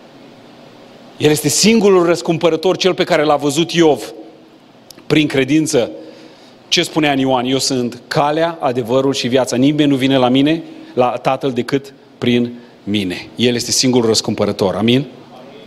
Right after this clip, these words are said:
Și apoi, El este pentru noi rege. El este rege pentru noi.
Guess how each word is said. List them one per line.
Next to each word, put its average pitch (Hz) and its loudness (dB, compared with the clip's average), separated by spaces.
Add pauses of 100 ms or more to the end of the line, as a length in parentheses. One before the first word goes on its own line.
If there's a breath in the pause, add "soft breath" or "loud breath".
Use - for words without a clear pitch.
(1000)
Și - -6
apoi, 151 2
El 147 2
este 156 -2
pentru 131 -2
noi 139 0 (1700 loud breath)
rege. 123 -2 (1200)
El 92 -8
este 131 0
rege 123 0
pentru 95 -12
noi. 82 -12